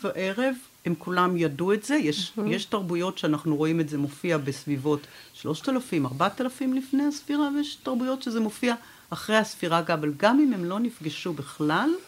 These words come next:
Speaker 1: הם עשו את אותו הדבר.
Speaker 2: שזה מרתק.
Speaker 1: מאוד.
Speaker 2: המחשבה שהפתרון, אה, הוא הגיע במקומות שונים, אה, והוא אחיד בקונספט שלו, לא בהכרח ב-,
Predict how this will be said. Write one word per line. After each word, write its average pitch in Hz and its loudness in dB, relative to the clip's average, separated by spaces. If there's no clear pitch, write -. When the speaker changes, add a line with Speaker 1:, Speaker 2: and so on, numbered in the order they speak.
Speaker 1:
הם 165 4
עשו 156 -2
את 170 -6
אותו 156 -4
הדבר. 131 -6
Speaker 2:
שזה 226 6
מרתק. 208 2
Speaker 1:
מאוד. 165 4
Speaker 2:
המחשבה 185 4
שהפתרון, 254 6
אה, 196 8
הוא 196 4
הגיע 208 8
במקומות 196 4
שונים, 269 6
אה, 185 4
והוא 202 6
אחיד 294 4
בקונספט 226 4
שלו, 156 0
לא 190 6
בהכרח 202 2
ב-, 175 4